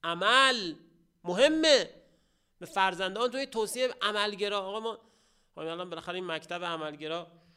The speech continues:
در غرب اثراتش هم تو ت-، تمدنش خودش رو نشون داده. آقا عمل مهمه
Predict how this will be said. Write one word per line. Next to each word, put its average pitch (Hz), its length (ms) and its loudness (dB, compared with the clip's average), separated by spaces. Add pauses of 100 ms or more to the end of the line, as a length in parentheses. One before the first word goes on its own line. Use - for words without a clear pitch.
(340)
در 151 180 -4
غرب 185 400 -2
اثراتش 170 540 -10
هم 185 180 -6 (340)
تو 185 80 -20
ت-، - 240 -20
تمدنش 156 560 -6
خودش 185 240 -12
رو 175 60 -8
نشون 185 240 -10
داده. 139 240 -12 (500)
آقا 165 180 -6
عمل 185 540 -4
مهمه 233 680 0